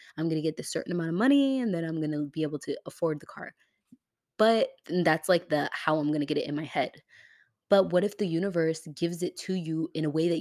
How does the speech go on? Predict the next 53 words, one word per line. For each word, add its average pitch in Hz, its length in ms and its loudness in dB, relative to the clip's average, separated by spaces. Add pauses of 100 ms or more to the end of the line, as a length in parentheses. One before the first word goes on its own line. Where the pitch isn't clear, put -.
you 165 100 -4
didn't 156 280 -4
even 151 180 0
expect? - 560 -8
And 151 160 0
most 254 260 0
of 277 60 -4
the 269 100 0
time, 175 640 -4
not 208 140 2
even 233 200 2
most 156 220 -4
of 139 60 -12
the 143 60 -8
time, - 260 -8 (100)
all 185 200 2
the 170 100 -6
time, 147 380 -4 (280)
every 208 200 2
single 214 280 0
manifestation 156 680 -2
I've 151 200 -4
gotten 196 500 0 (540)
has 175 220 4
never 190 300 6
been 180 160 8
in 175 120 4
a 151 60 4
way 151 260 2
that 156 220 -2
I 147 420 -2 (1120)
have 156 300 2
originally 156 760 0 (160)
thought 156 180 0
it - 140 -2
to 170 100 -10
be 160 140 -2
in 147 100 0
my 151 120 -4
head. 147 420 -8 (380)
So 185 140 0
what 160 160 2
you 165 80 0
need 185 240 0
to - 80 -10
do 165 140 -2
is 156 140 -2
you 156 80 -2
need 165 200 -4
to 156 100 -4
let 151 220 -4
go 160 160 2
of, 165 100 0